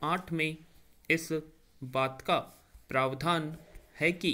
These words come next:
एक बार अदालत द्वारा अपराधी घोषित हो जाने के उपरांत कोई भी प्रत्याशी चुनाव लड़ने के अयोग्य घोषित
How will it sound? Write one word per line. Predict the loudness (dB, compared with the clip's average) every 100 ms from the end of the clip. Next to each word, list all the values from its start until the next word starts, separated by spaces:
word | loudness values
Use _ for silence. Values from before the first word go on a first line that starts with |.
| 0 -12 -20 -20 -2 2
एक | 2 0 2
बार | 2 2 -4 -18 -20 -20 -10 -4
अदालत | 4 6 6 2 -6 -20 -18 -14
द्वारा | -2 2 4 2 -2 -20 -20 -20 -8
अपराधी | -6 2 4 4 0 -4 -8 -18 -20 -20 -12
घोषित | 0 0 4 2 2 -14 -20 -20 -20 -20 -4
हो | 2 4
जाने | 4 2 2 0 -6 -20 -20 -20 -2
के | 6 6 6 -6 -20 -20 -20 -12 -8
उपरांत | -2 2 4 2 -8 -20 -20 -20 -20 -12 2
कोई | 4 4
भी | 2 0 0 -8 -20 -20 -10
प्रत्याशी | -8 -2 0 2 0 -2 -4 -20 -20 -20 -18 -4
चुनाव | 0 0 0 -6 -14 -20 -20 -10
लड़ने | -2 0 0 0 0
के | -2 -4 -8 -20 -20 -10 -2
अयोग्य | 2 2 2 2 2 0 -12 -20 -18 -4
घोषित | -2 2 2 2 -2